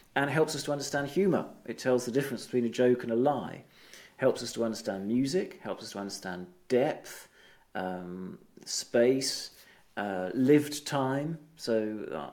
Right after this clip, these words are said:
our sense of lived time comes from the right hemisphere. The right hemisphere is better associated with the limbic system, which helps us to feel emotion. It's better associated with expression of emotion in the face. Um, and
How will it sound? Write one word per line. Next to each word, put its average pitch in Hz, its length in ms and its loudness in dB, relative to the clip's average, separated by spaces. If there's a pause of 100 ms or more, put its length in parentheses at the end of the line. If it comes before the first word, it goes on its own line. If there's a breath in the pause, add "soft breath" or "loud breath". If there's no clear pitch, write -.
our 110 60 -6
sense - 340 -6
of 101 140 -10
lived 117 240 -2
time 120 380 -4
comes 113 300 -10
from 110 160 -10
the 104 80 -8
right 110 260 -6
hemisphere. 117 520 -8 (260 loud breath)
The 127 60 -2
right 131 220 4
hemisphere 135 320 0
is 117 60 0
better 123 320 2
associated 117 680 0
with 101 120 -10
the 101 60 -6
limbic 120 400 -2
system, 92 420 -8
which - 180 -10
helps 110 260 -2
us 107 140 -14
to 104 100 -12
feel 113 520 -4
emotion. 120 560 0 (340 loud breath)
It's - 100 -20
better 120 320 2
associated 113 720 0
with - 220 -8
expression 131 800 0
of 98 140 -4
emotion 90 560 -6 (280)
in 113 200 -4
the 95 60 -8
face. - 520 -4 (600 loud breath)
Um, 107 520 -2 (360)
and 139 380 2